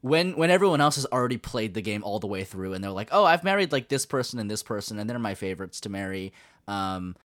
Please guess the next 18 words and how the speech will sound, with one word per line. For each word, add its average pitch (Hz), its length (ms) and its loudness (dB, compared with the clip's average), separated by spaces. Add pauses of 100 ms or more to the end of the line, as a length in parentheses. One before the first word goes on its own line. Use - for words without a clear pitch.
(200)
and, 117 200 -4
like, 98 400 -4 (100)
you 117 120 -6
know, 101 100 -4
your 104 180 -2
other 120 200 0
friends 107 260 -2
are - 20 -2
like, 104 160 -4
"Oh, 170 120 8
I 139 100 8
like 151 160 2
this 147 160 0
person 120 260 -2
and 101 80 -4
this 113 120 -2
person." 92 580 -6
Um, 92 520 -6